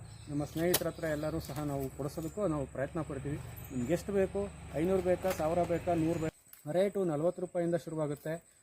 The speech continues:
ಮೂವತ್ತು ರೂಪಾಯಿಗೆ, ನಲ್ವತ್ತು ರೂಪಾಯಿಗೆ, ಮೂವತ್ತು ರೂಪಾಯಿಗೆ ಈ ಥರ ಎಲ್ಲದೂ ಸಹ ಎಲ್ಲ ಥರದ ಗಿಡಗಳು ಅವೈಲೇಬಲ್ ಇದೆ. So, ಅದರಲ್ಲೂ ಸಹ ನಿಮ್ಗೆ ಯಾವ ರೇಟಲ್ಲಿ ಬೇಕೋ ಆ ರೇಟ್ಗಳಲ್ಲಿ ಒಂದು ಸ್ವಲ್ಪ ಕಡಿಮೆ ಹೆಚ್ಚು ಮಾಡಿಕೊಡೋಣ.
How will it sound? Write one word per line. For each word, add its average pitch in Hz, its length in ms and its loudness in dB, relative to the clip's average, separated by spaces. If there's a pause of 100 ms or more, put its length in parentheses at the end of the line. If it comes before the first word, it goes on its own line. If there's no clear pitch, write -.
(140)
ಮೂವತ್ತು 160 280 -2
ರೂಪಾಯಿಗೆ, 147 320 -2
ನಲ್ವತ್ತು 147 360 -4
ರೂಪಾಯಿಗೆ, 143 500 -4 (260)
ಮೂವತ್ತು 151 260 -4
ರೂಪಾಯಿಗೆ 147 240 -6
ಈ 143 40 -4
ಥರ 143 120 -2
ಎಲ್ಲದೂ 165 420 4
ಸಹ 165 180 -2
ಎಲ್ಲ 147 260 0
ಥರದ 156 400 -2
ಗಿಡಗಳು 139 300 -2
ಅವೈಲೇಬಲ್ 135 500 0
ಇದೆ. 139 240 -4 (320)
So, 147 60 -6
ಅದರಲ್ಲೂ 147 300 0
ಸಹ 175 340 -4 (300)
ನಿಮ್ಗೆ 131 240 -4
ಯಾವ 143 260 4
ರೇಟಲ್ಲಿ 170 340 0
ಬೇಕೋ 165 240 -4
ಆ 160 40 -2
ರೇಟ್ಗಳಲ್ಲಿ 143 580 -4
ಒಂದು 139 180 -6
ಸ್ವಲ್ಪ 139 280 -10
ಕಡಿಮೆ 139 400 -2
ಹೆಚ್ಚು 135 260 -6
ಮಾಡಿಕೊಡೋಣ. 123 500 -6